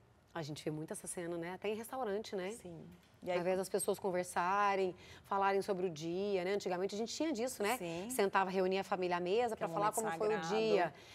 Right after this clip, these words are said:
Speaker 1: E de repente agora não, tá cada um aqui, ó, comendo aqui. Nem vê o que tá comendo, né?
Speaker 2: Nem vê o que tá comendo. E isso pra criança é muito ruim, porque ela não olha o alimento que está comendo, não sabe nem qual alimento que está comendo.
Speaker 1: E aí depois quando cresce vira uma criança seletiva, porque depois fala, "Não, não gosto disso." Gosta,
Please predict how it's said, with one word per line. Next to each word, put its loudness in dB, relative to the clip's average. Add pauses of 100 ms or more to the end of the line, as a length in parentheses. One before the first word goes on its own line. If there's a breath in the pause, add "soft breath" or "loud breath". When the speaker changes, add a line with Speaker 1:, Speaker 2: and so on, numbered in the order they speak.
(100)
Speaker 1:
E 0
de 0
repente 0
agora 2
não, -4
tá -2
cada 0
um -4
aqui, -6
ó, 0
comendo 0
aqui. 0 (240 loud breath)
Nem 6
vê 6
o 6
que -6
tá 4
comendo, 0
né? -6
Speaker 2:
Nem -4
vê -4
o -8
que -20
tá -6
comendo. -4
E 0
isso -6
pra 0
criança -4
é -6
muito -4
ruim, -2
porque -6
ela -2
não -4
olha 4
o 4
alimento 0
que -10
está -6
comendo, -4
não -6
sabe 0
nem -4
qual -6
alimento -6
que -8
está -6
comendo. -4
Speaker 1:
E 6
aí 8
depois 6
quando 2
cresce 4
vira 4
uma 0
criança 2
seletiva, 6
porque -2
depois 4
fala, 6
"Não, 2
não 4
gosto 6
disso." -2 (240)
Gosta, 4